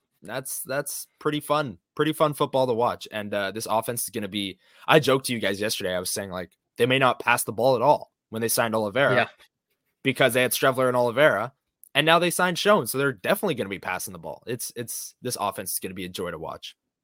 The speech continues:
Speaker 2: Yeah.
Speaker 1: Yeah. Um, all right, that's, that's our little impromptu Bomber report. All it took was their two most prominent players re-signing. But anyways, let's get to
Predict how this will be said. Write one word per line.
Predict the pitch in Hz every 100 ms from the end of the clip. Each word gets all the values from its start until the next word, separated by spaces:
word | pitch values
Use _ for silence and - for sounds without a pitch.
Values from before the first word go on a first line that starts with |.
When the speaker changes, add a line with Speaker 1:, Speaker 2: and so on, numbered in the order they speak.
| _ _ _ -
Speaker 2:
Yeah. | - - _ _ _ _ _ - _ -
Speaker 1:
Yeah. | 208 - _ -
Um, | 110 117 110 107 95 - _ _ _ _ _ _ _ _ _ _ _ _
all | 147
right, | 151 117
that's, | 139 160 -
that's | 143 156 208
our | 180
little | 147 143 123 - _ -
impromptu | 139 139 147 131 135 127 113
Bomber | 104 104 127 110
report. | 98 - 95 107 _ 117
All | 120
it | 120
took | - 120 -
was | 107 101 92 -
their | 107 101
two | - 120 110
most | 104 110 104 -
prominent | 113 107 98 -
players | 107 113 101
re-signing. | 92 - 87 90 87 107
But | - 104 - -
anyways, | 135 113 90 113
let's | 127 123 -
get | 131 -
to | - 131 123 117